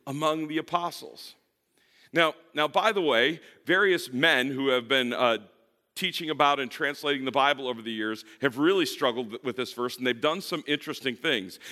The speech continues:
In fact, if you have your pew Bible open, the editors of the E S V Bible chose to rephrase this and to say, "They are well known to the apostles."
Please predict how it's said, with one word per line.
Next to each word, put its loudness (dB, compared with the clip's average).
In -2
fact, 2
if -6
you -2
have 0
your 2
pew -6
Bible 2
open, -4
the 2
editors 0
of -12
the -4
E -2
S 0
V -6
Bible 2
chose 2
to -2
rephrase 0
this 2
and 2
to -4
say, 4
"They 6
are 6
well 2
known 2
to -2
the 0
apostles." 0